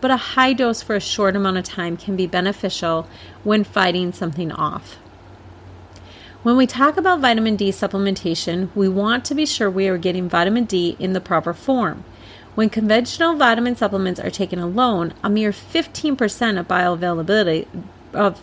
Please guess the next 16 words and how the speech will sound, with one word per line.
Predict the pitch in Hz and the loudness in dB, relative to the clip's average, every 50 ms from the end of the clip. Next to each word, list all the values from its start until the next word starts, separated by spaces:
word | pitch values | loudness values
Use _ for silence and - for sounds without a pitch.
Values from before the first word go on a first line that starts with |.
| - | -4
the | - 190 180 | -2 -2 0
vitamin | 170 175 170 175 196 196 196 190 | 2 2 0 2 0 0 0 0
is | - 180 170 | -2 -2 -2
actually | 170 165 165 - - 185 170 | -2 -2 -2 -4 -4 -4 -4
absorbed. | 160 - - 254 269 262 208 - - - - - - - - - - - - - - - - | -2 0 2 2 4 4 4 2 0 -6 -12 -20 -20 -20 -20 -20 -20 -20 -20 -20 -16 -8 -2
When | 214 208 | -2 0
supplements | 202 240 233 233 240 233 233 214 - | 4 4 4 4 4 2 2 2 2
are | 214 185 | 0 -2
coupled | - - - 220 196 - 202 202 185 | -2 -2 -4 -2 0 2 0 0 0
with | 190 185 180 190 | 0 -2 -2 -2
essential | 170 - 190 170 160 - - - - | -6 -4 -4 -6 -4 -6 -6 -4 0
oils, | - 262 277 247 226 214 202 196 - | 0 2 4 4 4 2 0 0 -4
it | - 208 | -4 -2
increases | 196 196 185 - - - - - 220 220 233 254 240 - - 320 302 302 | -2 -2 -2 -4 -10 -16 -8 -4 -2 0 0 0 0 -2 -2 -2 -2 0
their | - 311 311 320 | 2 2 2 2
absorbency | 302 254 233 214 196 185 185 175 175 165 - - 180 170 190 214 247 | 2 2 2 2 2 2 0 -2 -2 -2 -2 0 0 0 2 0 0